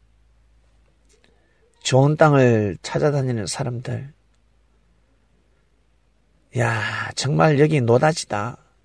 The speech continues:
정말 귀한 땅이야"라고 하겠지만, 다 주인이 있고, 주인이 있다 해도 그 사람 영원토록 자기 이름, 자기 땅이 될 수 없습니다.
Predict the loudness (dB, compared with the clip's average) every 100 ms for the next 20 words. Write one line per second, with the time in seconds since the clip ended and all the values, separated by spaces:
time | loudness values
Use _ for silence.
0 | _ -4 0 -2 -2 -2 -2 0 0 0
1 | 0 0 0 -2 -6 -8 -8 -6 -2 0
2 | 0 -2 -6 -14 _ _ _ _ _ _
3 | _ _ _ _ _ -8 -6 -4 -4 0
4 | 0 0 -2 -4 -4 -4 -4 -8 _ _
5 | _ _ _ _ _ _ _ -6 0 4
6 | 4 4 2 2 4 4 4 2 -4 -4
7 | -2 -2 -2 -4 -10 _ _ -2 0 0
8 | -4 -2 0 0 -2 _ _ _ _ _
9 | -2 0 0 -2 -2 -2 -2 -6 -16 _
10 | _ _ _ _ _ _ _ _ _ _
11 | _ _ _ _ _ -2 0 0 2 2
12 | 2 -2 -4 _ _ -4 -2 -2 -4 -2
13 | -2 -2 -4 -4 -4 -6 -10